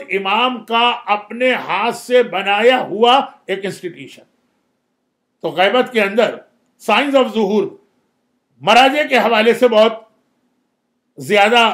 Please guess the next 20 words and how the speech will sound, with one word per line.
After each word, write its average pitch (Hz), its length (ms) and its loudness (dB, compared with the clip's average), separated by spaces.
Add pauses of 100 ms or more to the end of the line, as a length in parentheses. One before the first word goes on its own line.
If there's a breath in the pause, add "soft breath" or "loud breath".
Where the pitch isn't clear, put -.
(960)
उलमा 233 360 2
के 226 140 -2
हवाले 202 400 0
से, 233 160 0
मराजे 214 440 0
के 220 140 -2
हवाले 202 380 2
से 220 140 -4
हमें 233 200 -2
बहुत 185 260 2
ज्यादा 208 320 2 (580)
डराया 220 500 4
गया 185 260 0
है, 123 160 -10
वार्निंग 233 440 0
दी 226 140 0
गई, 147 240 -8 (840)
अलर्ट 247 360 2
किया 240 220 4
गया। 165 320 -4